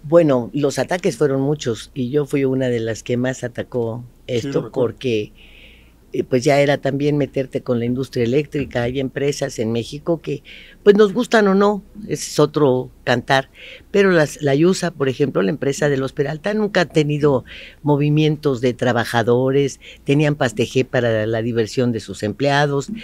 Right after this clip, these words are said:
Speaker 1: pagaban buenos sueldos, nunca han estado con amenazas de huelga, en fin. Pero también todos los que hacen los, las llaves Stilson, las cerraduras, todos es-, toda esta industria se iba a ver afectada.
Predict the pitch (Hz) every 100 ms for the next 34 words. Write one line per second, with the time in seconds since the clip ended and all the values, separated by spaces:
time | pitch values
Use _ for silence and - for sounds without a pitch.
0 | - - - 127 123 113 107 113 104 -
1 | 139 139 147 131 139 131 120 110 127 117
2 | 110 113 107 110 107 104 101 107 139 160
3 | 156 160 - - - - 127 131 117 -
4 | - - - 170 170 180 208 226 226 233
5 | 202 175 - 170 185 185 185 170 147 131
6 | 156 151 160 151 151 135 - 165 170 170
7 | - 160 156 - - - - 127 123 127
8 | 131 123 165 185 170 165 - - - -
9 | - 226 233 - 226 - - 226 233 220
10 | 196 180 202 208 196 170 165 175 165 165
11 | - 151 - 165 147